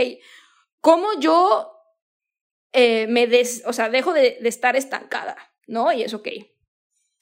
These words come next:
desarrollo inteligencia emocional, defino un objetivo que me emocione, acciones claras, desarrollo esta confianza y esta relación, ¿no? con este ser superior, y entonces cosas chingonas empiezan a llegar,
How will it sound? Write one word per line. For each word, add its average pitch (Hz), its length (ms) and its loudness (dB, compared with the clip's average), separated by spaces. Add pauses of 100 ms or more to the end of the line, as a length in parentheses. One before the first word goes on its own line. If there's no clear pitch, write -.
desarrollo 247 500 0
inteligencia 226 500 0
emocional, 330 640 0 (380)
defino 240 460 0
un 233 80 2
objetivo 214 500 -6
que 196 100 -4
me - 80 -6
emocione, 302 800 -2
acciones - 500 -6
claras, - 680 0 (340)
desarrollo 226 460 0
esta 226 240 -2
confianza 226 840 -2 (880)
y 233 140 2
esta 240 160 0
relación, 220 720 0 (260)
¿no? 247 240 -2
con 226 140 0
este 233 180 -2
ser 214 160 -2
superior, 302 640 2 (460)
y 294 80 4
entonces 311 400 4
cosas 339 460 2
chingonas 294 460 2
empiezan 254 420 0
a 233 60 0
llegar, 233 520 0